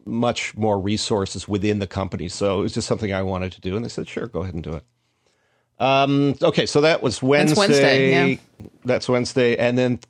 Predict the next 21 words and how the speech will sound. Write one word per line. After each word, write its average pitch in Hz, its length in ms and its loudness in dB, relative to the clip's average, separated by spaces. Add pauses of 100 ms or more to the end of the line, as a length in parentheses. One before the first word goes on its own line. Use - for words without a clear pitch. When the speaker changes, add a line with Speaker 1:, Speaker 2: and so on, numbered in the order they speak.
Speaker 1:
Thursday 151 840 4
is 113 200 0
sort 131 300 2
of 120 420 0 (380)
what 113 220 2
have 135 100 0
I 135 80 2
got 120 220 0
sitting 123 320 0
on 110 80 0
the 104 80 -2
floor 113 320 0
that 101 100 0
I'm 98 100 -4
supposed 101 420 -6
to 101 40 -6
be 98 140 -2
reviewing 101 560 -2
or 95 100 -6
learning 98 320 -6
about? 85 380 -6